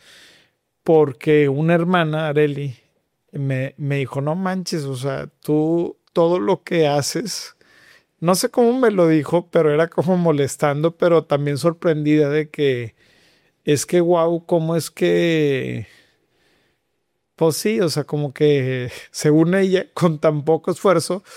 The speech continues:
hacíamos muchas cosas, o que todo nos salía bien, o, o, no, no, me dijo, "¿Quién?", o sea, ¿cómo me dijo?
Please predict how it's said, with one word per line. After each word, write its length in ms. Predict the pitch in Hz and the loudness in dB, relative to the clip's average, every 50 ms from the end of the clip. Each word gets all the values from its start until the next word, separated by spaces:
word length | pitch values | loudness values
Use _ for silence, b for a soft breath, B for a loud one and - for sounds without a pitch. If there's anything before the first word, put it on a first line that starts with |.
| B B B B B B B B B B B B B B _ _ _ - | B B B B B B B B B B B B B B _ _ _ -2
hacíamos 520 | 143 147 131 - - 143 143 156 165 160 | -2 0 0 0 0 0 0 0 0 0
muchas 380 | 160 156 160 151 - - 156 - | 0 0 -2 -2 -2 -2 -4 -2
cosas, 440 | - - 175 175 - 139 127 - - - | -2 -2 -2 -2 -2 -4 -8 -10 -8 -4
o 120 | - 147 - | -4 -4 -4
que 120 | - 147 - | -4 -6 -4
todo 340 | _ - 156 160 175 185 | _ 2 2 2 2 2
nos 180 | 185 180 170 143 | 0 -2 -4 -4
salía 300 | 160 151 147 147 156 151 | -2 -2 0 0 0 0
bien, 360 | 147 160 160 160 160 151 139 139 | 0 -2 -2 -2 -2 -4 -4 -4
o, 420 | 131 131 123 113 113 117 120 - _ _ _ _ _ _ _ _ _ _ _ _ - | -4 -4 -4 -4 -6 -10 -14 -16 _ _ _ _ _ _ _ _ _ _ _ _ -4
o, 540 | - 143 139 139 135 127 123 120 120 120 120 120 - _ _ _ _ - | 0 2 2 2 2 0 -2 -4 -6 -8 -10 -12 -16 _ _ _ _ -4
no, 180 | 202 208 214 214 | 0 0 2 2
no, 140 | 208 208 208 | 2 2 2
me 160 | 202 202 208 | 2 2 2
dijo, 460 | 214 180 - 180 160 147 143 - _ _ _ B B B B B B B B _ _ | 0 0 0 0 -2 -2 -2 -6 _ _ _ B B B B B B B B _ _
"¿Quién?", 480 | - - - 180 180 190 190 196 - _ | -6 0 2 2 2 2 -2 -6 -12 _
o 160 | - - - 147 | -6 -4 -4 -4
sea, 840 | - - 170 160 156 151 147 143 139 135 127 123 123 120 117 113 B B B B B B B B B B B _ _ _ _ _ _ _ _ _ _ _ _ _ _ _ _ _ _ _ _ _ _ _ | -4 -4 -2 -2 0 0 0 -2 -4 -4 -6 -8 -8 -10 -12 -14 B B B B B B B B B B B _ _ _ _ _ _ _ _ _ _ _ _ _ _ _ _ _ _ _ _ _ _ _
¿cómo 240 | - 165 190 220 240 | -12 -8 -8 -6 -6
me 160 | 247 233 196 | -6 -6 -6
dijo? 440 | 160 143 123 - - - 135 139 | -6 -6 -8 -10 -16 -18 -18 -18